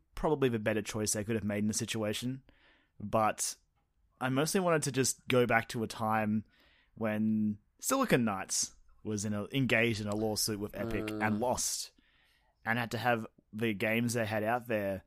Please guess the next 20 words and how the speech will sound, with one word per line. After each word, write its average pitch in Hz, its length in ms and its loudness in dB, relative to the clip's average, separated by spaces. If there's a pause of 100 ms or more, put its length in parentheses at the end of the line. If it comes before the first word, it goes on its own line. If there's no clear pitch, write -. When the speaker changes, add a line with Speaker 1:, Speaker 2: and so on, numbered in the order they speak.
(420)
Speaker 1:
that 95 120 -2
used 110 300 0
the 113 120 0
Unreal 104 340 -2
Engine, 131 260 0
which 123 120 -2
I 104 80 -6
think 165 220 -4
at 143 60 -2
the 101 80 -6
time 110 340 -2
were 92 600 -8
Too 135 180 -4
Human 123 560 -4
and 92 360 -8
X-Men 107 640 -6
Speaker 2:
Mm-hmm. 104 240 -4
Speaker 1:
Destiny 185 800 -4
or 214 80 0
something. 233 420 -8